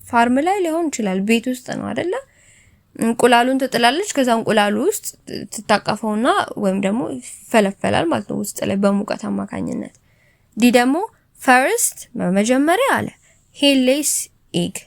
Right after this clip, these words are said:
መጀመሪያ እንቁላሏ፣ እ፣ ዶሮ እንቁላሉን ትጥላለች። ኔክስት ከዛ በመቀጠል "the eggs hatch።" እንቁላሉ ይፈለፈላል።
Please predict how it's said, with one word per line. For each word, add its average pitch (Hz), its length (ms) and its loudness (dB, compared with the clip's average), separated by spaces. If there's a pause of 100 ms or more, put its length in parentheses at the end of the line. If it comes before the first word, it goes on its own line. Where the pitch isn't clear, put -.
መጀመሪያ 233 480 2
እንቁላሏ፣ 220 420 0 (160)
እ፣ 196 100 0 (240)
ዶሮ 214 300 2
እንቁላሉን 190 500 0
ትጥላለች። 185 640 -4 (680)
ኔክስት 277 460 2 (200)
ከዛ 190 260 0
በመቀጠል 208 680 0
"the 220 240 2
eggs 247 300 0
hatch።" - 380 -4 (680)
እንቁላሉ 220 480 4
ይፈለፈላል። 220 840 0